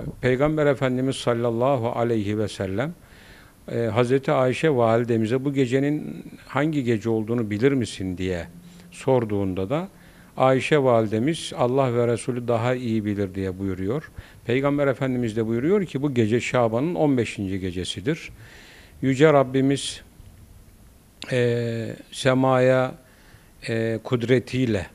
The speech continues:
rahmetiyle, merhametiyle tecelli eder ve güneş battığı andan itibaren fecrik-, fecrin doğuşuna kadar, e, efendim, kullara hitap eder. E,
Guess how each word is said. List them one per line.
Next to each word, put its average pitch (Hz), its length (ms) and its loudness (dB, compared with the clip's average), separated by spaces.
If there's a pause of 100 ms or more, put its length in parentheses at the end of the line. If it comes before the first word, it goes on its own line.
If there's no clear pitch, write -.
(560)
rahmetiyle, 120 680 2
merhametiyle 113 800 -2
tecelli 113 640 0
eder 147 440 -2 (600)
ve 139 420 4
güneş 123 440 -2
battığı 127 460 0
andan 127 380 2
itibaren 107 880 -2 (580)
fecrik-, 120 720 -2
fecrin 120 520 0
doğuşuna 123 540 0
kadar, 92 560 -6 (680)
e, 123 40 0 (400)
efendim, 117 680 -2 (460)
kullara 131 480 2
hitap 120 460 2
eder. 90 520 -4 (720)
E, 113 60 -4